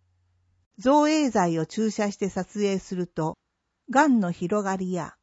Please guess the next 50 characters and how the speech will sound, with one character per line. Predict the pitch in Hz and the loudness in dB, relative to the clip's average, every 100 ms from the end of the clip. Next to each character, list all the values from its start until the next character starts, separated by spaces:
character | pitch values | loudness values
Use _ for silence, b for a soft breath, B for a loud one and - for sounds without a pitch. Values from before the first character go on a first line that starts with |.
| _ _ _ | _ _ _
癌 | 247 269 254 | 2 4 4
が | 208 | 2
周 | 156 160 208 247 | 2 4 4 4
り | 247 | 4
の | 233 | 2
臓 | 196 233 196 | 6 4 4
器 | - | 0
に | 170 156 | -6 -6
浸 | - 240 254 | -2 2 2
潤 | 247 262 262 | 4 2 2
し | |
て | - 254 | 2 -2
い | 240 | 0
る | 240 | -2
か | 208 | -2
な | 180 185 | 0 -2
ど | 185 165 | 0 -2
を | 147 147 - _ | -2 -6 -12 _
詳 | - 220 269 | 2 4 4
し | - | 0
く | - 165 160 - | -8 -6 -6 -8
確 | 180 180 240 | -10 -2 2
認 | 247 240 | 4 4
す | 233 214 | 0 -2
る | 226 | -2
こ | 220 | 0
と | 226 | 0
が | 254 202 | 2 0
で | 156 | -2
き | - | -4
ま | 151 139 | -6 -6
す。 | - - _ _ _ _ _ _ _ _ _ _ _ _ _ _ _ _ _ _ _ _ _ _ _ _ _ _ _ _ | -10 -20 _ _ _ _ _ _ _ _ _ _ _ _ _ _ _ _ _ _ _ _ _ _ _ _ _ _ _ _
二 | 240 302 | 2 4
の | 240 170 | 4 0
五、 | 160 151 - _ _ _ _ _ | -4 -6 -8 _ _ _ _ _
エ | 220 | 0
ム | 226 285 | 2 4
ア | 285 269 | 2 2
ー | |
ル | 240 233 | 2 2
ア | 214 | 0
イ | 202 | -2
検 | - 190 151 | -6 -6 -6
査。 | - - _ _ _ _ _ _ _ _ _ _ _ _ _ _ _ _ _ _ | -10 -16 _ _ _ _ _ _ _ _ _ _ _ _ _ _ _ _ _ _
強 | 277 302 | 0 2
力 | 285 285 269 | 2 0 0
な | 247 | 0
磁 | 233 | 0
石 | 247 226 - | -4 -6 -6
と | - 160 151 | -8 -6 -6